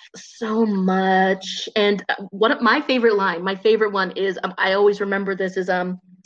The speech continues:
I think it was Zero Mostel was in the movie as, like, the truck driver or something, and he gets thrown out of the truck, and he hits a trash can, and Oscar pops out and says, "Hey, what are you doing here?" And he goes,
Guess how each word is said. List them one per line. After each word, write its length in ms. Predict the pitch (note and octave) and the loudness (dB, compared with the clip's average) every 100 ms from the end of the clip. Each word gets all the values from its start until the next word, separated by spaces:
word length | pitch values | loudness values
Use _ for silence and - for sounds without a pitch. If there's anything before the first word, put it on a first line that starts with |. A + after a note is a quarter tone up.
| - _ _ _ _ G3+ | -20 _ _ _ _ -6
I 40 | |
think 180 | A#3+ C4+ | -2 0
it 60 | D4+ | 0
was 160 | A#3+ | 0
Zero 240 | G3 A#3 A#3+ | 2 2 4
Mostel 600 | G#3+ F#3+ - G3+ G#3 A#3 | 2 -2 -4 0 2 2
was 160 | A3+ | 2
in 120 | A#3 | 4
the 80 | A#3 | 4
movie 280 | A#3 A#3 A3+ | 4 2 0
as, 80 | G3 | -2
like, 140 | F#3+ - - | -4 -10 -6
the 220 | F3+ - | -6 -6
truck 200 | - G#3 _ - | -8 -10 _ -2
driver 460 | A#3 A#3 A#3 A3+ | 0 2 2 2
or 60 | A3 | 0
something, 520 | - A#3+ A#3 A#3+ A#3 | -2 -6 -2 -2 -2
and 100 | G3+ | -2
he 100 | G#3+ | -2
gets 220 | A3 A#3 | -2 -4
thrown 280 | - A3 G#3+ | -4 -2 0
out 140 | G#3+ G#3+ | 0 -2
of 60 | |
the 60 | F#3+ | -4
truck, 400 | - G#3 F#3+ - _ - - - - | -6 -2 -2 -6 _ -20 -20 -18 -8
and 80 | A3 | -2
he 60 | |
hits 140 | A3 - | -2 0
a 40 | |
trash 320 | - B3 A#3+ | 2 2 2
can, 200 | - G3 | -4 -4
and 120 | F3+ - | -2 0
Oscar 300 | A#3+ C4 A#3 | 0 2 -2
pops 280 | A#3 G#3 G#3+ | 0 -2 2
out 120 | G#3 | 0
and 80 | G3+ | 0
says, 180 | G3 F#3 - - _ _ - | -4 -8 -16 -20 _ _ -2
"Hey, 160 | G4 | 2
what 160 | G#4 A4 | 4 4
are 40 | |
you 140 | F4+ E4+ | 4 2
doing 320 | F4+ G#4 D4 | 2 2 0
here?" 280 | C4 F#3+ F3+ | 0 0 -2
And 160 | - | -2
he 60 | A3+ | 0
goes, 220 | A3 G3+ | 0 0